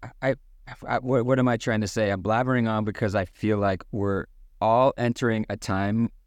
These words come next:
of, um, going from, like, coal mines and, like, physical load to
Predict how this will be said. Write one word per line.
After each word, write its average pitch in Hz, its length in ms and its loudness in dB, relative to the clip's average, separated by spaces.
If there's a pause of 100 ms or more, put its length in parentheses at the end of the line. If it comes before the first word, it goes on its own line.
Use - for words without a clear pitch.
(120)
of, 92 400 -6 (1300)
um, 98 320 0
going 113 280 2
from, 120 180 0
like, 101 180 0
coal 107 280 0
mines 113 340 0
and, 107 100 2
like, 95 160 -2 (120)
physical 117 540 -2
load 135 460 0 (420)
to - 120 -4